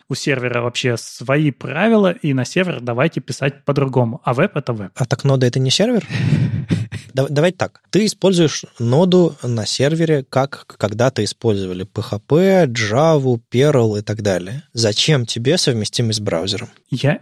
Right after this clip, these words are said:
Speaker 1: не использую ноду на сервере, так как когда-то использовали P H P, потому что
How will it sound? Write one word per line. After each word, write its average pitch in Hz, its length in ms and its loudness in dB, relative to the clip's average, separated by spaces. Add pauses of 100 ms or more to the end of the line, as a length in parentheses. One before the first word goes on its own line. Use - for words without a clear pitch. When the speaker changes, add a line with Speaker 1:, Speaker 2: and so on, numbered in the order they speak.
Speaker 1:
не 135 180 4
использую 113 440 -2
ноду 117 240 0
на 117 80 -6
сервере, 147 540 -4 (160)
так 131 200 -2
как - 120 -20 (160)
когда-то 123 440 0
использовали 135 500 0
P 147 180 2
H - 160 0
P, 135 180 0 (220)
потому 147 420 -2
что 127 300 -4